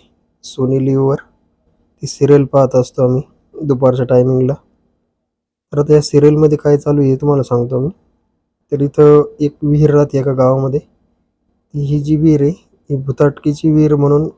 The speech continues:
गाव या विहिरीचं पाणी पित नाही. तर ज्ञानेश्वर महाराज स्वतः ह्या विहिरीचं पाणी पिऊन हे दाखवून देतात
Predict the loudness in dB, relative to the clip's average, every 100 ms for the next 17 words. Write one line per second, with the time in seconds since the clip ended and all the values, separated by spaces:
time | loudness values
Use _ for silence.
0 | -2 2 4 4 2 2 -2 -2 -4 -2
1 | -2 0 -2 -4 -8 -10 _ _ _ _
2 | _ _ -6 -2 0 0 0 -2 -2 0
3 | 0 0 -4 -12 _ _ -8 -4 -2 0
4 | 0 2 2 0 -2 -6 -6 -2 0 0
5 | 0 0 -4 _ _ -6 -2 -2 -2 -2
6 | -2 -2 -4 -2 -2 -4